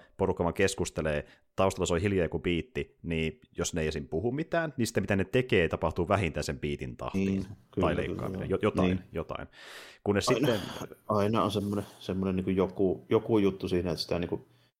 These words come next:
Speaker 2: tätä Scott Pilgrimissa oli sama homma. Tässäkin muistaakseni jo muutaman kertaan käytettiin sitä, kun jos joku selittää siinä, niinku, dialogissa jotain, niinku, ekspositioa. Tässä tapauksessa on se monesti se, että se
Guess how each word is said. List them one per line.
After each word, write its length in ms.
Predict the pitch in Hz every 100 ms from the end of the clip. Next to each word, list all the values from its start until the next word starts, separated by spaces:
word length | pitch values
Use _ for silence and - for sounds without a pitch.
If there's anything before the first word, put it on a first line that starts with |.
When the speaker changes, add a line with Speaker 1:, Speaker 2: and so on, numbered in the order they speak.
| _ _ -
Speaker 2:
tätä 220 | 95 92 95 -
Scott 300 | - 120 131
Pilgrimissa 440 | 131 123 107 104 101
oli 80 | 98
sama 300 | 95 95 90
homma. 300 | 87 87 69
Tässäkin 400 | 101 98 98 92
muistaakseni 380 | 90 87 95
jo 80 | 92 95
muutaman 380 | 101 98 95 82
kertaan 300 | 80 - 80
käytettiin 340 | 82 82 85 82
sitä, 180 | 82
kun 120 | 80 - - - _ -
jos 80 | -
joku 220 | 104 110
selittää 480 | 104 92 90 - 90
siinä, 200 | 92 90
niinku, 200 | 90 90 -
dialogissa 680 | 98 92 82 78 76 -
jotain, 280 | - - -
niinku, 180 | - - -
ekspositioa. 500 | - - - - 78
Tässä 240 | 90 87
tapauksessa 440 | 87 85 82 82 87
on 80 | 82
se 80 |
monesti 320 | 87 87 87 82
se, 180 | 87
että 140 | 82
se 120 | -